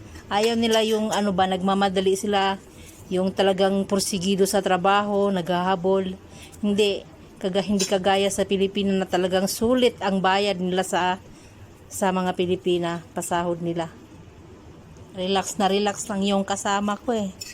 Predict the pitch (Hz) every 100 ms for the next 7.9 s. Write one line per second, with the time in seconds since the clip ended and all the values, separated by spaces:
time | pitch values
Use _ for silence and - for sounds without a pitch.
0 | - - - - - - - 208 285 269
1 | 269 247 - 311 320 277 - 185 220 -
2 | 226 208 208 226 233 285 208 190 202 202
3 | 233 262 233 202 196 196 196 208 214 240
4 | 233 240 240 240 226 202 190 185 196 208
5 | 220 220 233 226 226 202 180 180 185 208
6 | - 226 226 196 240 233 226 226 233 -
7 | - - - - 226 220 262 262